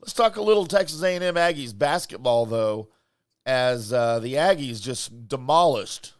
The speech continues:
the Washington State Cougars last night, seventy-two to fifty-six, and it wasn't that close, really, as, uh, A and M just dominated on the inside,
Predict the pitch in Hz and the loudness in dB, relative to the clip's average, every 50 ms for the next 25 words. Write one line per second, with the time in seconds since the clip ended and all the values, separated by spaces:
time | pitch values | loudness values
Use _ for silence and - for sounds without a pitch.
0 | _ _ 123 127 139 147 147 147 - 143 139 117 127 127 117 - - - 135 123 | _ _ -4 0 2 4 4 2 0 -6 -12 -12 -12 -12 -12 -10 -6 -6 -6 -6
1 | 117 - - 147 151 151 127 147 143 123 131 135 135 135 131 - 131 135 135 131 | -6 -8 -6 -6 -6 -4 -4 -6 -8 -4 -2 0 0 0 -2 -4 -6 -4 -2 -2
2 | 131 127 - - - _ _ _ _ _ _ _ _ _ _ _ _ _ - - | -2 -2 -4 -8 -16 _ _ _ _ _ _ _ _ _ _ _ _ _ -14 -4
3 | - 196 208 214 196 185 175 156 - - 175 185 185 175 156 - - 180 175 170 | 2 4 4 4 4 0 -2 -4 -2 0 2 2 2 2 0 -2 -4 -6 -6 -6
4 | - 139 123 - - 175 170 170 170 - - 139 131 117 160 185 180 135 131 117 | -6 -8 -8 -4 2 4 4 4 4 2 -4 -6 -6 2 4 4 4 4 0 -2
5 | 107 147 135 110 - - - 131 123 120 117 117 - - - - _ _ _ _ | -2 0 0 0 -4 -4 -2 -2 0 0 -2 -4 -6 -10 -14 -16 _ _ _ _
6 | _ _ _ 123 123 123 120 117 110 110 101 92 _ _ _ _ _ _ _ _ | _ _ _ -6 -2 -2 0 0 -2 -4 -6 -10 _ _ _ _ _ _ _ _
7 | _ _ _ 117 117 117 117 117 117 107 95 117 117 113 113 - - 147 160 165 | _ _ _ -6 -4 -4 -2 -4 -4 -4 -2 -2 0 0 0 -2 0 0 0 0
8 | 160 151 147 147 143 120 127 131 107 98 101 98 147 143 147 151 143 151 147 151 | 0 0 0 -2 -2 -4 -6 -6 -6 -8 -2 2 4 4 4 4 2 0 0 0
9 | 147 151 147 151 143 139 135 127 _ _ _ _ _ _ _ _ _ _ _ _ | 0 0 0 -2 -4 -4 -6 -12 _ _ _ _ _ _ _ _ _ _ _ _
10 | _ _ _ _ _ - 127 123 120 120 - - 143 147 147 123 - - 147 143 | _ _ _ _ _ -6 -6 -6 -6 -8 -6 -6 -6 -6 -6 -6 -2 0 2 2
11 | 135 123 120 110 104 104 98 | 4 2 2 0 -2 -6 -10